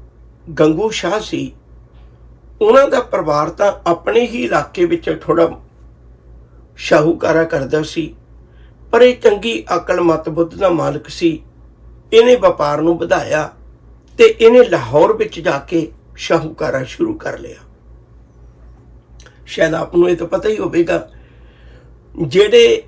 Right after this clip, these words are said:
ਇਹੋ ਜਿਹੇ ਰਾਜਨੀਤਿਕ ਸ਼ਹਿਰ ਨੇ, ਉਹਨਾਂ ਦੇ ਵਿੱਚ ਵਸੋਂ ਪੱਖੋਂ ਜਾਂ ਹਰੇਕ ਕੰਮ ਜਿਹੜਾ ਬਹੁਤਾ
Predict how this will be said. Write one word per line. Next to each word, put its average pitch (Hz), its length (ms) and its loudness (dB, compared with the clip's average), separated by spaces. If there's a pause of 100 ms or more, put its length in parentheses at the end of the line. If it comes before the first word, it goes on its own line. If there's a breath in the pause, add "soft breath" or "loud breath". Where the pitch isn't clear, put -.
ਇਹੋ 196 340 2
ਜਿਹੇ 208 240 -2
ਰਾਜਨੀਤਿਕ 165 760 0
ਸ਼ਹਿਰ 175 380 -2
ਨੇ, 165 300 -2 (1600)
ਉਹਨਾਂ 226 260 6
ਦੇ 214 120 0
ਵਿੱਚ 180 240 -8
ਵਸੋਂ 175 440 -2
ਪੱਖੋਂ 180 500 -4 (800)
ਜਾਂ 180 520 0
ਹਰੇਕ 220 380 4
ਕੰਮ 185 260 0
ਜਿਹੜਾ 196 280 -4
ਬਹੁਤਾ 220 840 -4